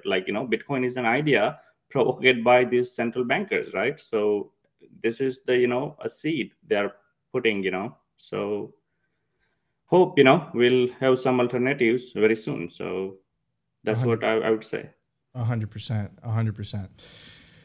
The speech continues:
Speaker 2: Anyways, everybody, before we move on to the culture segment,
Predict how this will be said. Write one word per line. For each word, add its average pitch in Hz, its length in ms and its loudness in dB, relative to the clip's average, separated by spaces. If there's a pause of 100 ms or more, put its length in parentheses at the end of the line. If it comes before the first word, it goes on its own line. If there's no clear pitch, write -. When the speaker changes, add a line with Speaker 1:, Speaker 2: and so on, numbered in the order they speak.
(400)
Speaker 2:
Anyways, 170 400 2
everybody, 147 480 4
before 127 800 2
we 131 380 0
move 131 260 0
on 123 240 0
to 147 160 -2
the 131 100 -2
culture 120 380 -2
segment, 113 720 0